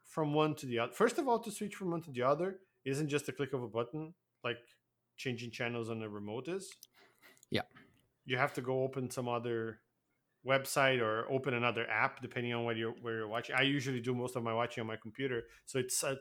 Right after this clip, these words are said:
Speaker 1: tad easier just to open a new tab.
Speaker 2: Yeah.
Speaker 1: But,
Speaker 2: I have
Speaker 1: like
Speaker 2: a computer, uh, literally attached to my television with a keyboard. So
Speaker 1: Yeah.
Speaker 2: we basically have a computer to watch T V.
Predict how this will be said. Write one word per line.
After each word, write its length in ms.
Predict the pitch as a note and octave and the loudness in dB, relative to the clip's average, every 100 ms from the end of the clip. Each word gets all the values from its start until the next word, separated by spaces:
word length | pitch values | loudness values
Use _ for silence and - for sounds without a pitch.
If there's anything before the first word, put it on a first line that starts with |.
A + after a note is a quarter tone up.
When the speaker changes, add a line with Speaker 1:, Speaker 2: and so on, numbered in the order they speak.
| - | -6
Speaker 1:
tad 280 | - C3 B2 | 0 2 2
easier 360 | A#2 B2 D#3 D3 | -2 0 0 -2
just 260 | A#2 - | -4 -10
to 180 | A#2 A2 | -12 -8
open 220 | C3+ A#2 A#2+ | -6 -4 -4
a 20 | |
new 160 | A2+ A2 | -4 -6
tab. 420 | - A2 C3 F3 - _ _ _ _ - - - | -4 -2 -2 -4 -10 _ _ _ _ -20 -10 -6
Speaker 2:
Yeah. 100 | - - _ _ _ - | -6 -8 _ _ _ 2
Speaker 1:
But, 80 | A2 | 6
Speaker 2:
I 40 | |
have 80 | A2 | 8
Speaker 1:
like 180 | G#2+ D3 | 8 4
Speaker 2:
a 20 | |
computer, 600 | - - A#2 G2+ G#2 - - | -2 2 4 4 0 -2 -2
uh, 60 | |
literally 400 | A2 A2 G#2 G2 | 0 2 2 0
attached 420 | F#2+ - - - - | -2 0 0 -2 0
to 60 | |
my 120 | G2 | -2
television 500 | - - G#1 - - | 0 -2 -2 -6 -4
with 100 | G#2 | -4
a 40 | - | -4
keyboard. 500 | - F#2+ - G#2 - - | -4 -6 -6 -8 -10 -4
So 100 | D3+ A#2 | 4 4
Speaker 1:
Yeah. 80 | |
Speaker 2:
we 60 | G2+ | 4
basically 340 | - G#2 - A2 | 2 -2 0 2
have 180 | G#2 | 2
a 40 | G#2+ | 0
computer 460 | G#2 F2+ F#2 F2+ F2+ | -4 -4 -4 -4 -6
to 100 | - | -6
watch 240 | E2 - | -6 -6
T 140 | - - | -6 -8
V. 200 | - | -10